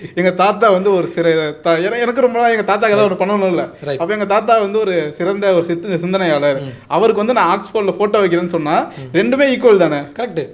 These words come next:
Speaker 1: ஆக்ஸ்போர்ட் உங்களை மரியாதை பண்றதுக்கும் நீங்க போய் அங்க போய் பண்றதுக்கும் வித்தியாசம் இருக்கு.
Speaker 2: அப்ப யுனெஸ்கோ வேற இல்ல, ஆ-, ஆக்ஸ்போர்ட் வேற இல்ல. ரெண்டும்
Speaker 1: ரெண்டும்
Speaker 2: கிட்டத்தட்ட
Speaker 1: ஒண்ணுதான்.
Speaker 2: கிட்டத்தட்ட
Speaker 1: ரெண்டும் ஒண்ணுதான்.
Speaker 2: சேம் தான்.
Speaker 1: ஆமா, ரெண்டும் ஒண்ணுதான். எப்படி அது ஒரு பொய்யோ இது ஒரு பொய்.
Speaker 2: ஓகே.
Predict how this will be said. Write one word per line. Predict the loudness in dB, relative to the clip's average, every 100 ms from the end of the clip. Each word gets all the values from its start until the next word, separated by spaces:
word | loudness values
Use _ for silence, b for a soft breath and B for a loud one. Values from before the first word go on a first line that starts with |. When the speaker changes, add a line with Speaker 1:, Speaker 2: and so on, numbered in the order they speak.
| -20 -12
Speaker 1:
ஆக்ஸ்போர்ட் | -4 -4 -4 -4 -2 0
உங்களை | 0 2 2
மரியாதை | 2 2 0 0
பண்றதுக்கும் | -2 -2 -4 -4 -6 -6
நீங்க | -2 0 2 0
போய் | 2 -2 0
அங்க | -2 0 0
போய் | 2 2
பண்றதுக்கும் | 2 -2 -2 -4
வித்தியாசம் | -6 -6 -6 -6 -6
இருக்கு. | -8 -14 _ _
Speaker 2:
அப்ப | -10 -6
யுனெஸ்கோ | -4 -2 -2 0 4
வேற | 4 4
இல்ல, | 2 2
ஆ-, | 2 0 -2
ஆக்ஸ்போர்ட் | -4 -4
வேற | 0 0
இல்ல. | -2
ரெண்டும் |
Speaker 1:
ரெண்டும் | -4 -2 0
Speaker 2:
கிட்டத்தட்ட | 2 4 4 2
Speaker 1:
ஒண்ணுதான். | 0 -2 -8
Speaker 2:
கிட்டத்தட்ட | -2
Speaker 1:
ரெண்டும் | 2 4 2 2
ஒண்ணுதான். | 0 0
Speaker 2:
சேம் | -4
தான். | -2
Speaker 1:
ஆமா, | -2 0
ரெண்டும் | -2 -2 -2
ஒண்ணுதான். | -4 -8 -12 -20 b b
எப்படி | -6 -2 0
அது | 2 2
ஒரு | 2 2
பொய்யோ | 0 2 2
இது | 2
ஒரு | 2 2
பொய். | 0 -4 -8 -20
Speaker 2:
ஓகே. | -20 -20